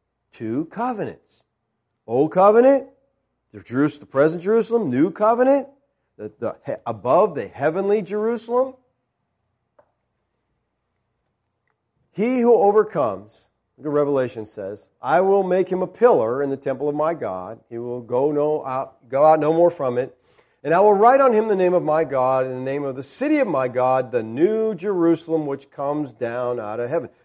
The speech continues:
So this new Jerusalem, he says, above. Lazarus later in, uh, writing Revelation says it's gonna come down out of heaven. And in, uh, twenty-one nine, he says this,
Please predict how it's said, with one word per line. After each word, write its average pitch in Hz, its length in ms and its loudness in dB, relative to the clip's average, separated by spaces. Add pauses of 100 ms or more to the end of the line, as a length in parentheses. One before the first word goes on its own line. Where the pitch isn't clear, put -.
So 135 60 -12
this 180 200 -2
new 208 180 -2
Jerusalem, 220 440 2
he 196 120 4
says, 147 240 -2
above. 220 460 4 (600)
Lazarus 151 400 4
later 196 360 10
in, 131 420 2
uh, 117 320 4
writing 151 240 4
Revelation 160 500 4
says 170 240 4
it's 123 120 -6
gonna 127 180 2
come 117 300 -10
down 175 580 0 (1200)
out 160 160 6
of 240 80 10
heaven. 254 460 2 (1400)
And 147 220 -2
in, 135 340 -2
uh, 123 200 0
twenty-one 160 560 0
nine, 208 280 2
he 196 60 -2
says 156 240 -6
this, 190 360 -2